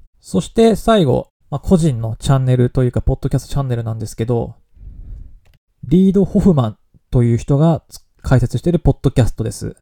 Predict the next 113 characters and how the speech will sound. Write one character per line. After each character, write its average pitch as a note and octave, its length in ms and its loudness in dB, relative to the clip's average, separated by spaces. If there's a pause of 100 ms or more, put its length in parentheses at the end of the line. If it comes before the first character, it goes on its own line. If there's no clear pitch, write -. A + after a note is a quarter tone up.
(120)
え A2+ 140 -2
ー、 - 20 -2
リ C#3 100 4
ー F3+ 40 2
ド・ A#3 100 4
ホ A#3 100 4
フ A#3 100 6
マ C#3+ 100 4
ン - 20 2
っ - 20 -2
て A2 60 -2
誰 D3+ 240 4
や D#3 100 0
ね A#2 80 -2
ん G#2+ 60 -8
っ - 20 -12
て - 140 -4
い - 20 0
う G2+ 40 -4
話 A#2+ 260 -4
な A#2+ 80 -4
ん A2 40 -6
で A2 60 -8
す - 80 -10
け - 80 -8
ど、 A#2 260 -2
彼 A#3 220 0
は C#3+ 80 2
で - 60 0
す - 100 -12
ね、 G#2+ 100 -2
リ D#3+ 160 2
ン C4 120 -8
ク - 100 -4
ト A#3+ 160 2
イ A3+ 100 -4
ン F3 60 -4
と A2+ 140 -2
い A2 180 0
う E3 160 -6
ビ A3+ 140 0
ジ D4 60 -2
ネ B3+ 80 -2
ス - 80 -4
に C#3 40 -6
特 G#3 240 -4
化 F#3 140 0
し - 80 -12
た A3 200 0
エ B2+ 100 0
ス D3 180 -2
エ C#3+ 80 2
ヌ C#3+ 80 0
エ C3 40 -2
ス - 280 -8
サ - 320 -4
ー - 40 -2
ビ A2+ 100 -10
ス - 100 -16
で B2 80 -10
す。 - 240 -14 (580)
ま E3+ 80 -6
あ、 - 20 -4
要 A#3 120 0
は D3+ 60 2
自 B2+ 120 -2
分 F#3 160 0
の G#3+ 80 -2
プ - 200 -2
ロ A3+ 60 4
フ - 80 -4
ィ B3 60 0
ー A3+ 40 -2
ル F#3+ 40 -2
と D3 120 -6
か B2 120 -4
を A#2 240 -6 (640)
リ D3+ 120 2
ン E3 60 -6
ク - 100 -14
ト E3+ 140 0
イ D#3+ 40 -2
ン - 20 -2
に B2+ 100 -2
登 C#3+ 220 2
録 D3 200 0
を D3 80 2
し - 120 -6
て、 A#3+ 360 4
い D3 60 0
ろ D#3+ 120 2
ん E3 40 -4
な D#3 120 0
企 - 200 2
業 C3+ 320 2 (140)
か F3 140 -2
ら、 B3 340 4
ま E3 100 -2
あ、 B2+ 40 2
ス - 120 -8
カ D#3 140 -2
ウ C#3+ 60 -2
ト A2 100 -4
と A2 100 -8
か、 - 240 -10 (100)
あ D#3+ 80 -6
と C#3 140 -4
彼 D3+ 280 0
ら B2 100 0
と E3+ 280 -4
企 - 180 -6
業 D3 140 -2
と - 220 -6